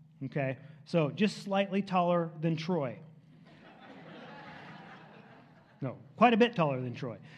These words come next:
"He had a helmet of bronze on his head, and he was armed with a coat of mail. And the weight of the coat was five thousand shekels of bronze," which I think,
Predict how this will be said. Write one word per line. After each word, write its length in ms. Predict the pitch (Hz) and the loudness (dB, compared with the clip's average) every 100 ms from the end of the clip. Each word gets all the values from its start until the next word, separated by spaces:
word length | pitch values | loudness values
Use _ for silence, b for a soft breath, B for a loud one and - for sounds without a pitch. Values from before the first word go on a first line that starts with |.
| B B | B B
"He 220 | - 240 | 4 8
had 240 | 226 226 214 | 8 6 4
a 180 | 190 180 | 6 4
helmet 580 | 156 240 269 254 196 | 6 6 8 8 8
of 220 | 180 180 151 | 4 0 2
bronze 520 | 185 214 226 240 202 | 6 10 10 10 8
on 140 | 156 | 4
his 160 | 151 135 | 2 -2
head, 220 | 147 151 | -2 0
and 40 | |
he 100 | 151 | 2
was 140 | 170 156 | 2 2
armed 380 | 156 185 196 175 | 2 4 4 2
with 120 | 160 | -2
a 40 | |
coat 240 | 156 190 175 | -2 0 0
of 100 | 147 | 0
mail. 520 | 160 175 151 107 - - b b b b b | 0 2 0 -4 -14 -20 b b b b b
And 140 | 156 160 | 0 2
the 60 | |
weight 320 | 156 208 269 233 | 4 4 4 4
of 160 | 190 | 0
the 60 | 160 | 0
coat 440 | - 220 202 190 | 0 2 2 0
was 160 | 151 147 | -4 -4
five 460 | - 196 196 214 208 - - | -2 -2 0 0 -2 -6 -4
thousand 680 | 233 214 214 208 214 208 190 | 0 2 2 2 2 2 2
shekels 640 | 208 226 220 180 170 160 - | 0 -2 -2 -2 -2 -4 -6
of 160 | 160 151 | -6 0
bronze," 420 | 180 156 127 117 | 2 2 0 -4
which 320 | 156 160 - B B B B | -2 -4 -6 B B B B
I 80 | 135 - - - - | -12 -12 -18 -20 -4
think, 380 | 202 196 190 - | 2 2 2 -10